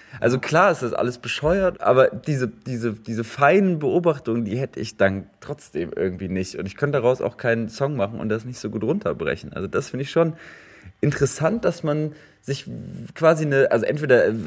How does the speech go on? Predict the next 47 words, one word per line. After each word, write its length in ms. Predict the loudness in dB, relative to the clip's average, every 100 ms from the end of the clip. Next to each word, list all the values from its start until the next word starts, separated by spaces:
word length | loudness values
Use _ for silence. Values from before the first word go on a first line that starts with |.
| 0
hat 160 | 0
man 100 | 2
das 140 | 2 0
in 120 | -4
sich 160 | -4 -4
drin 220 | 0 4
oder 160 | 4
man 160 | 4 2
hat 160 | 0 -4
sich 100 | -4
das 180 | -2 2
antrainiert, 500 | 0 0 -4 -2 -2
dass 140 | -4
man 100 | -4
so 80 | -2
eine 160 | -4 -8 -16 _ 0
nüchterne 580 | 4 4 2 2 2
Sicht 380 | 2 -4 -6 -2
auf 160 | -4 -4
die 100 | -4
Dinge 340 | -2 0 -2
hat. 220 | -2 -4
Auch 140 | -4 -6
so 140 | -6
dieses, 300 | -4 -4 -4
ey, 280 | 0 2 0 -4 -20 -20 4
ausgerechnet 520 | 4 4 2 2 4
an 180 | 0 0
diesem 500 | 0 2 2 0 -2 -4 4
Ohr, 340 | 6 6 4
wie, 180 | 0 -4
wie, 80 | -8
wie, 120 | -8 -8
ich 140 | -10 0
kann's 180 | 0 0
jetzt 120 | -4
nicht 280 | -6 -2 2
eins 240 | 2 4
zu 40 | 2
eins 160 | 2
zitieren, 320 | 0 0 2 2
ich 140 | 0
bin 100 | -2
ausgerechnet 560 | 6 6 6 0 2 0
jetzt 160 | 0
an 220 | 0 0
diesem 420 | -2 -2 0 0